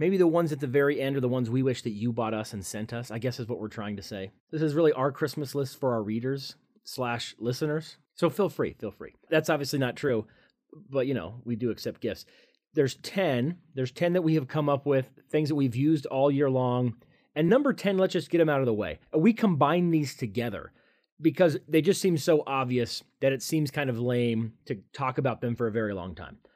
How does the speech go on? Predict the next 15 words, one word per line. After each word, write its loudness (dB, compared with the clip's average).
But 2
number 4
ten 0
is 0
some 4
version 4
of 2
a 2
bat -4
or 6
some 0
version 0
of -6
a -8
glove. -12